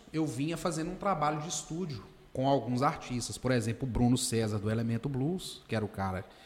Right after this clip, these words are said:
que eu falei que tinha sido da, da, da Cinco Rios e tal. Ele gravou um disco, é, a banda dele chama Do Rosário,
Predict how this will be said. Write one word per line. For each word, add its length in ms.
que 60
eu 40
falei 280
que 100
tinha 240
sido 320
da, 200
da, 220
da 140
Cinco 300
Rios 460
e 40
tal. 400
Ele 180
gravou 580
um 120
disco, 560
é, 320
a 80
banda 300
dele 180
chama 220
Do 140
Rosário, 580